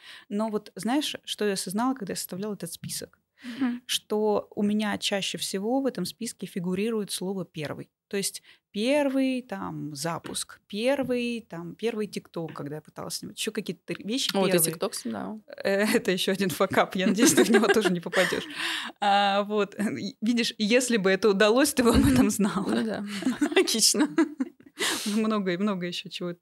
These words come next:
Speaker 1: м, люди не знают. И когда вот первый не удаётся, и потом ты
Speaker 2: Мгм.
Speaker 1: его пишешь в факап себе. И, м, с другой стороны, а чё бы не относиться? Ну, первый раз, э, обычно, блин, комом, нормально.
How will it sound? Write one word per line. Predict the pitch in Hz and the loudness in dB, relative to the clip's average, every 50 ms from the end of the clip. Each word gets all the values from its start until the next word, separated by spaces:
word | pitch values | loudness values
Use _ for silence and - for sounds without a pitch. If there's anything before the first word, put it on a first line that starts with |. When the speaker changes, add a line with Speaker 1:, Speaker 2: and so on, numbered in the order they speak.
| _ _ - | _ _ -10
Speaker 1:
м, | - 180 180 175 175 - 170 175 | -8 -6 -6 -6 -4 -4 -4 -4
люди | 175 180 170 175 | -4 -6 -6 -4
не | 175 175 180 | -6 -6 -6
знают. | 175 180 170 170 175 175 _ _ - - - - - - - _ _ _ | -6 -6 -6 -6 -6 -8 _ _ -20 -18 -16 -16 -16 -16 -20 _ _ _
И | - 214 220 220 220 214 202 - - _ | -4 -2 -2 0 0 0 0 0 -2 _
когда | - - 196 196 214 190 | -8 -6 -2 0 0 0
вот | 170 170 _ | 0 -4 _
первый | - 240 339 370 277 196 165 - _ _ _ _ _ _ - | 0 0 0 2 0 -2 -4 -8 _ _ _ _ _ _ -2
не | - 202 208 | 0 0 2
удаётся, | 208 190 175 185 180 180 220 262 - - - - 190 - - _ - - | 2 0 0 -2 0 0 0 0 0 -2 -4 -4 -4 -6 -6 _ -4 -2
и | 277 | -2
потом | 269 277 269 262 240 240 | 0 2 2 2 2 2
ты | 233 | 0
Speaker 2:
Мгм. | 208 | -2
Speaker 1:
его | 190 196 196 | -2 -2 -4
пишешь | 196 - 214 - - 185 - - | -4 -4 -4 -4 -4 -4 -6 -8
в | - | -10
факап | - 180 - - 170 - - | -12 -10 -8 -8 -8 -8 -8
себе. | - - 180 170 - - _ _ _ _ | -14 -16 -14 -16 -16 -18 _ _ _ _
И, | - 196 208 202 202 190 - 240 - _ - - | -10 -8 -8 -6 -8 -10 -12 -16 -20 _ -20 -20
м, | - - - - _ - | -18 -18 -20 -20 _ -10
с | 185 | -6
другой | 190 214 208 226 | -4 -2 -2 -2
стороны, | 233 - - - 185 170 | -4 -4 -4 -6 -4 -4
а | 170 | -4
чё | - - 247 | -4 -2 0
бы | 262 | 0
не | 233 | 0
относиться? | 247 - 190 - - 165 147 - - - | 0 -2 -4 -4 -4 -4 -4 -4 -6 -6
Ну, | 160 | -8
первый | - - - 247 247 214 180 | -6 -4 -4 -2 0 0 0
раз, | 170 208 - - - - - | 0 -2 -4 -6 -12 -12 -12
э, | - - - - | -10 -10 -10 -10
обычно, | - 139 156 156 170 - - - - 202 175 160 - _ _ _ _ _ _ _ - _ _ | -10 -8 -6 -4 -4 -4 -4 -4 -4 -6 -6 -8 -10 _ _ _ _ _ _ _ -20 _ _
блин, | - 147 165 190 196 | -10 -6 -4 -4 -4
комом, | 185 - - 160 175 190 185 180 - _ _ _ _ | -4 -4 -4 -4 -4 -4 -6 -8 -10 _ _ _ _
нормально. | - 170 170 170 165 160 165 170 170 165 170 - | -8 -6 -4 -4 -4 -4 -4 -4 -6 -8 -8 -12